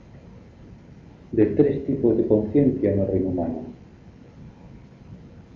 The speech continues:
En un principio podemos hablar de una conciencia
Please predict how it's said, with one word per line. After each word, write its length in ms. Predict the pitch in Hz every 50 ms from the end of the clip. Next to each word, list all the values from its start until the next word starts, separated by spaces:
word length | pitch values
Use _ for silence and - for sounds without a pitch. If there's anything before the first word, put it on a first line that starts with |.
| - - - - - - - - - - - - - - - - - - - - - - - - - - - - - - - - - - - - - -
En 120 | 131 131 190
un 100 | 202 202
principio 480 | 196 185 180 - 220 196 208 196 - -
podemos 380 | 170 160 170 170 156 135 143
hablar 320 | 143 135 139 139 131 131 135
de 60 | 135
una 200 | 135 127 - -
conciencia 920 | 123 113 110 113 - - 190 190 185 - - - 110 101 90 85 -